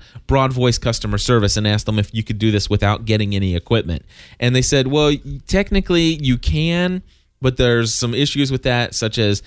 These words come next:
you know, anytime you change your credit card, they'll have to verify all this other stuff. You'll have to fax some things."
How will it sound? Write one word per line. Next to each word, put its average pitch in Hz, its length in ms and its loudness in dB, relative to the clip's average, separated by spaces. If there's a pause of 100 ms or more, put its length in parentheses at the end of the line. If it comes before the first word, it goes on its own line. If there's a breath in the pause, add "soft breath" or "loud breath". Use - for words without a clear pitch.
(260 loud breath)
you 117 160 0
know, 110 240 2
anytime 127 420 -2
you 113 60 -2
change 98 260 -4
your 85 60 -10
credit 151 340 -2
card, 131 300 0
they'll 110 80 0
have 98 180 -4
to 98 80 -6
verify 113 720 0 (380 loud breath)
all 113 140 0
this 107 180 0
other 95 160 0
stuff. - 260 0
You'll 104 80 2
have 92 120 0
to 98 100 -4
fax 120 320 -4
some 117 160 -2
things." 110 360 -2